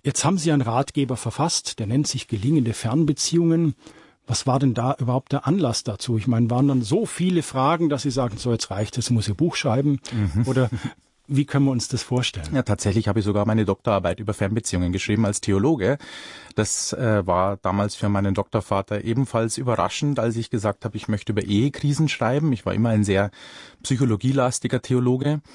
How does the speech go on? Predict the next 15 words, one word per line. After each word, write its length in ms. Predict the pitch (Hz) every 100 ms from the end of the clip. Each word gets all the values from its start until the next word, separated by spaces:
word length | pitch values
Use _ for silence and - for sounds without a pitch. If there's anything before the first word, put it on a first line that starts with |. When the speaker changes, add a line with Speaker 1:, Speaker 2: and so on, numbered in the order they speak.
| - - - _ -
Speaker 2:
und 480 | 123 123 131 127
habe 160 | 104 110 -
durch 160 | 131
einen 200 | 127 113
Bekannten 800 | 104 - 98 127 - 143 139 139 -
Erfahrung 460 | 120 - 92 117
gemacht 400 | 117 113 113 -
mit 180 | 113 107
Bundeswehrsoldaten, 1040 | - 190 170 - 87 85 87 82 - 147 139
die 140 | 113
damals 480 | 87 90 113 113 -
von 160 | -
Auslandseinsätzen 720 | - 107 135 123 127 131 - 127
betroffen 400 | - 131 135 117
waren. 320 | 113 147